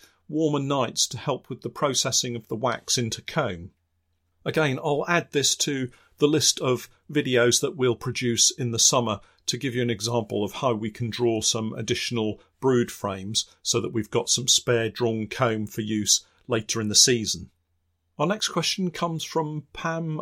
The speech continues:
Melman. Pam, thanks for the question. It's one that I'm sure lots of beginner beekeepers are facing as we go into the new season. And Pam writes, "My colony died over the winter after my first year as a beekeeper.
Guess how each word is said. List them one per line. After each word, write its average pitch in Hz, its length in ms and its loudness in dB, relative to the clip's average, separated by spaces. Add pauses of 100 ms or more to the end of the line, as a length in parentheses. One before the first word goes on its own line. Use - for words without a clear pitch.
Melman. 156 600 0 (540)
Pam, 165 240 -2
thanks 190 280 -2
for 151 100 -6
the 147 80 0
question. 156 460 0
It's - 240 -4
one 175 280 -4
that 147 300 0
I'm 147 140 -2
sure 147 300 -2
lots 151 520 0
of 131 240 -2 (200)
beginner 135 360 0
beekeepers 123 760 -2
are 123 240 0
facing 120 500 -2
as 113 160 -4
we 117 80 -8
go 120 200 -2
into 113 240 -4
the 123 100 -6
new 113 200 -4
season. 117 500 -4 (260)
And 127 180 -4
Pam 175 500 -2
writes, 143 500 2 (340)
"My 147 120 -2
colony 196 500 0
died 160 480 -2
over 147 260 -4
the 131 80 -8
winter 139 400 -2
after 117 300 -6
my 131 160 -6
first 147 480 -2
year 120 260 0
as 120 160 -4
a 120 60 -4
beekeeper. 107 680 -8